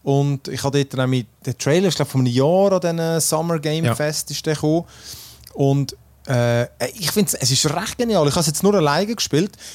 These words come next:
Speaker 1: Es ist so top-down, so ein bisschen Diablo-mässige Ansicht, ein bisschen näher, irgendwie futuristisch, so ein bisschen, äh, robotermässig. Bist du wie in einer komischen Fabrik innen, du kämpfst dich von Raum zu Raum vor. Es gibt,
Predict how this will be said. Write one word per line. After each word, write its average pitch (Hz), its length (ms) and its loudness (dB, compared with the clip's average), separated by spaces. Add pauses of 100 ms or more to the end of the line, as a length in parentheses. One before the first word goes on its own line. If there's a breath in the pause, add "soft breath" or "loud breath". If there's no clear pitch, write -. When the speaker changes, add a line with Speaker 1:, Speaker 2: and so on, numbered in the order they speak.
(140 loud breath)
Speaker 1:
Es - 180 -4
ist 208 300 0
so 180 320 4
top-down, 196 920 0
so 175 140 0
ein 151 40 -4
bisschen 156 140 2
Diablo-mässige 170 720 2
Ansicht, 165 500 2
ein 160 120 0
bisschen 151 260 0
näher, 156 580 4
irgendwie 147 400 0
futuristisch, 147 880 0
so 147 80 -2
ein 135 80 -6
bisschen, 131 420 2
äh, 120 320 -2 (100)
robotermässig. 131 880 0 (280 loud breath)
Bist 139 220 0
du 151 80 0
wie 190 300 6
in 175 320 -2
einer 151 420 4 (320)
komischen 160 340 0
Fabrik 147 600 -4
innen, 185 760 2
du 156 260 0
kämpfst 147 420 -2
dich 143 80 -4
von 143 320 0 (420)
Raum 170 240 -2
zu 147 140 0
Raum 196 260 0
vor. 214 280 2
Es 180 100 -6
gibt, 151 200 -2